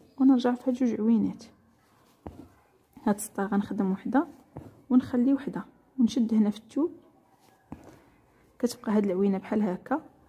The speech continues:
نرجعوا فيها ونجيبوها لهنا لعند الثوب. صافي، هاد الخيط راه كنبقاو نخدموا به، الا تسالى كنعاودوا نركبوا واحد جديد، وهو نفسه كنبقاو طالعين بهاد المثلثات.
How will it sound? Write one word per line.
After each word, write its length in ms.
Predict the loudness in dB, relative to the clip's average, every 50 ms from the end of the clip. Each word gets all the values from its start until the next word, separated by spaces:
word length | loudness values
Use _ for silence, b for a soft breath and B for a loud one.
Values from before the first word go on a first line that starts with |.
| _ _ -8
نرجعوا 340 | -2 0 2 2 2 0 -2
فيها 400 | -2 -2 -4 -2 0 0 -2 -2 -4 -10 -20 -20 b b b b b b b _ _ 4
ونجيبوها 540 | 4 4 4 2 2 2 2 2 4 4
لهنا 340 | 4 4 4 4 4 2 0 -2 -10 -20 _ _ -6
لعند 260 | 0 4 6 6 6
الثوب. 340 | 4 0 -4 -12 -16 -16 -20 -20 -20 -20 _ _ _ _ _ _ _ _ _ _ _ _
صافي، 380 | -10 -8 -6 -6 -6 -10 -16 -20 b b b b b b b b b
هاد 120 | -6 -6 -6
الخيط 360 | -8 -2 2 2 2 2 2 -2 -10 -20 -20 -20 -20 -20 -20 -8 -2
راه 100 | -2 -2
كنبقاو 440 | 0 2 2 0 0 0 0 0 0
نخدموا 420 | 0 4 4 6 6 6 4 4 2
به، 180 | -2 -6 -8 -8 -12 -18 b b b b b b b b 0
الا 180 | 4 4 4
تسالى 480 | 4 4 0 0 0 0 0 -2 -2 -4 -8 -14 -10 -4
كنعاودوا 440 | -4 -4 -2 0 -2 -2 0 -2 -2
نركبوا 360 | -2 -2 -6 -6 -6 -4 -4
واحد 180 | -4 -4 -4 -8
جديد، 440 | -10 -10 -8 0 2 4 4 2 B B B B B B 2
وهو 300 | 2 4 6 6 6 8
نفسه 500 | 8 8 8 8 6 0 -2 -4 -4 -4 -8 -12 0
كنبقاو 340 | 2 2 2 4 2 0 0
طالعين 480 | 2 0 0 0 0 2 2 4 4 6
بهاد 160 | 6 6 6
المثلثات. 640 | 6 4 4 2 -2 -4 -4 -4 -4 -6 -10 -12 -14